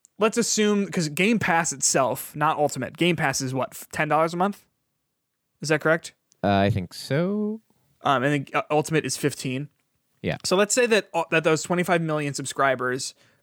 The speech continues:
Speaker 1: uh, just had regular Game Pass, didn't even have Ultimate. Uh, every month,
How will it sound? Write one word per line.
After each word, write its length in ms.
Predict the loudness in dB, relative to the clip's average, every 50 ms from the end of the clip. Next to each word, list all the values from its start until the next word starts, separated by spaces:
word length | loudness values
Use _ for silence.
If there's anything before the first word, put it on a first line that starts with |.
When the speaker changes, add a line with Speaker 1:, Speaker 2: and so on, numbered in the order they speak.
| _ 0
Speaker 1:
uh, 200 | 2 2 2 0
just 220 | 2 0 0 0
had 240 | 2 0 0 0 2
regular 260 | 0 0 2 2 0
Game 220 | -2 -2 -6 -8 -8
Pass, 220 | -8 -10 -10 -8
didn't 300 | 0 0 2 2 2 0
even 160 | 0 0 0
have 180 | 0 0 0 0
Ultimate. 400 | -2 -6 -6 -8 -12 -12 -14 _ _ _ _ _ _ _ _ _ _ _ _ _ _ _ _ _ _ _
Uh, 280 | 0 2 2 2 2 0 -2 _ _ _ _ _ _ _ _ _ _ _ -2 0
every 260 | 0 2 4 4 4
month, 580 | 4 4 2 2 0 -2 -8 -14 -16 -16 _